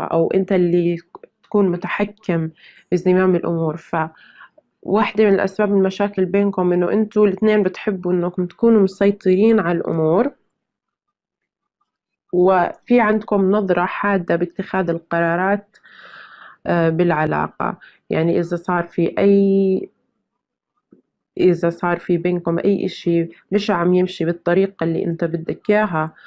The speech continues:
أو مش عم يمشي بالطريقة اللي هو بده إياها، بيصير في مثل الجادجمنت، مثل الحكم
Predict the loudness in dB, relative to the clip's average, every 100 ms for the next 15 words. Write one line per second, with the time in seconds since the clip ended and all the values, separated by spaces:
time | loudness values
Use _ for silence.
0 | -18 -4 -2 -2 -2 -2 0 0 -2 -4
1 | -4 -2 -2 -2 -4 -4 0 2 4 2
2 | 0 0 2 0 -2 -6 -6 -18 -20 _
3 | -6 0 0 0 2 2 4 0 0 -4
4 | 0 0 2 2 2 0 2 2 0 0
5 | -2 -6 -2 -2 -2 -2 -4 -2 -4